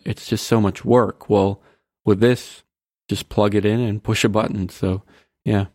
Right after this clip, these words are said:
And also, I see on this page, it does actually, like I was just saying about those two out of three addresses, this thing can actually create those for you, which is, <laughs> that's actually amazing. This is exactly the kind of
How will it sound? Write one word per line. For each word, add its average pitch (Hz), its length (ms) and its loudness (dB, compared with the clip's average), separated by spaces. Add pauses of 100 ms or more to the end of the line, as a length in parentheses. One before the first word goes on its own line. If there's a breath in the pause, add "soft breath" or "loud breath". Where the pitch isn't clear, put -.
(720)
And 135 120 2
also, 139 360 0
I 113 80 2
see 143 260 0
on 123 120 -2
this 104 140 -6
page, 123 720 -2
it 117 240 -2
does 147 240 2
actually, 113 500 2
like 110 180 2
I 123 80 2
was 113 120 0
just - 200 0
saying 120 260 2
about 104 320 0
those 101 220 2
two 113 240 4
out 104 80 2
of 98 100 -2
three 113 260 2
addresses, 95 760 2 (540)
this 135 260 2
thing 143 280 0
can 113 140 0
actually 101 800 2 (760)
create 123 460 2
those - 240 -2
for 139 320 2
you, 107 320 -2 (140)
which 110 200 2
is, 110 240 0 (480 loud breath)
<laughs> - 500 -20
that's - 640 -4
actually 104 460 0
amazing. 104 420 0
This - 160 -6
is 104 160 -4
exactly 104 480 2
the 98 100 2
kind 101 280 0
of 98 280 -2